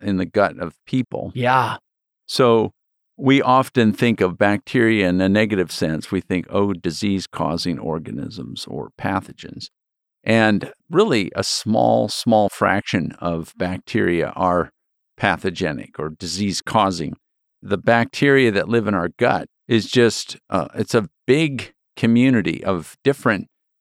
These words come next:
Speaker 1: species of bacteria. And those bacteria, uh, feed on everything that the, the human body is not able to process.
Speaker 2: Yep.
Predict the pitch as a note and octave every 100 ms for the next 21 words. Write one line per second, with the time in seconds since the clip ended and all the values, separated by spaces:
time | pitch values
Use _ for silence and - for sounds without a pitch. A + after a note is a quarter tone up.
0 | _ - - - A#2+ A#2+ - F#2 F2+ E2
1 | F#2 F2+ - - A#2 G2+ D#2 - - _
2 | _ _ _ _ A#2 A#2 G#2+ F#2+ _ _
3 | _ - G2+ A#2+ C3+ A2 - A#2 - -
4 | E3 C3+ G2 F#2+ B2 _ _ _ _ -
5 | G2+ G2 - - D3 C#3 C3 A#2 - _
6 | B2 A#2 G#2+ G#2 F#2+ - _ _ _ -
7 | C#3+ E3 D#3+ - C#3 B2+ B2 G#2 A2 F#2+
8 | G2+ G#2 F#2+ C3+ - _ _ _ - G2+
9 | G#2+ - B2 A2+ G#2+ F#2 _ _ _ _
10 | _ - A2+ G#2+ E2 F#2+ - _ _ _
11 | _ - A2 B2 G#2+ - A2 G#2+ G2 -
12 | - A2 G#2 - - G#2 G2+ - A#2+